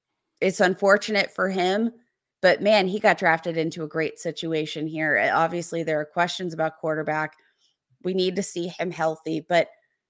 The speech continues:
I mean, i-, he is just so dominant at the catch point that it's really hard not to buy into him as a true alpha wide receiver in, uh, you know, a,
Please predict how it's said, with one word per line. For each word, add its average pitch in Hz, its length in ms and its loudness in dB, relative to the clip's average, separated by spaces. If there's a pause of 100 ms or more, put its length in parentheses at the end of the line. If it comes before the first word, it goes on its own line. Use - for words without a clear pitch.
(200)
I 175 80 2
mean, 165 300 2 (120)
i-, 151 140 -4
he 180 240 -2
is 175 180 -4
just - 260 -6
so 170 380 0 (240)
dominant 165 600 0
at 160 120 -2
the 156 60 -10
catch - 420 -4
point 156 360 -4 (460)
that 151 340 2
it's 156 280 -2
really 175 460 0
hard 160 340 2
not 160 220 -2
to 170 80 -10
buy 160 180 -2
into 156 300 -4
him 156 380 -2
as 151 380 -6
a 156 160 -4
true 160 360 -6
alpha 151 340 -2
wide 151 280 -2
receiver 147 500 -6
in, 147 280 -4 (840)
uh, - 60 -6 (120)
you 160 100 0
know, 143 240 0
a, 156 160 2